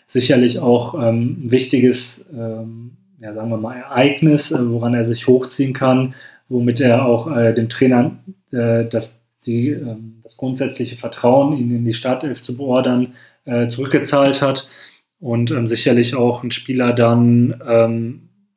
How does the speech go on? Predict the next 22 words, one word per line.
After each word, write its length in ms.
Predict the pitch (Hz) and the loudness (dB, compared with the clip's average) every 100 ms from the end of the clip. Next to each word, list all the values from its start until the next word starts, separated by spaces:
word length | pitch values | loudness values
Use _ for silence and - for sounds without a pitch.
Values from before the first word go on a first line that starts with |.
| - | -4
den 160 | 120 117 | 0 2
man 500 | 117 120 120 120 - _ _ | 2 0 -2 -6 -16 _ _
im 240 | 127 117 | -10 0
Laufe 280 | 117 123 139 | 2 2 2
der 120 | 127 | 2
Saison 380 | 117 117 135 135 | 4 4 2 4
weiter 260 | 120 117 120 | 2 2 -2
im 80 | 113 | -4
Blick 200 | 123 - | -4 -2
behalten, 640 | 110 113 110 - 113 110 _ _ _ _ _ | 2 2 2 -4 -10 -10 _ _ _ _ _
äh, 140 | 117 110 | -6 -2
sollte, 440 | 110 117 123 160 | 2 4 4 0
ob 200 | 139 131 | -2 -2
er 240 | 123 113 | 0 0
diese 280 | 113 117 117 | 0 -2 0
Leistung, 920 | 110 110 123 - - 131 131 131 131 - - | 2 2 2 0 0 2 2 0 -4 -10 -8
äh, 200 | 120 110 | -4 -4
diese 560 | 113 110 113 113 113 113 _ _ _ _ _ _ - _ - - _ _ | -4 -4 -2 -2 -2 -8 _ _ _ _ _ _ -20 _ -16 -16 _ _
doch 200 | - 120 | -4 -2
durchaus 320 | 135 120 123 - | 2 4 4 2
spielentscheidenden 800 | - 160 185 156 151 143 143 135 | 2 2 2 2 4 4 4 2
Leistungen, 880 | 131 135 135 143 127 127 123 123 | 4 4 2 0 0 2 0 -2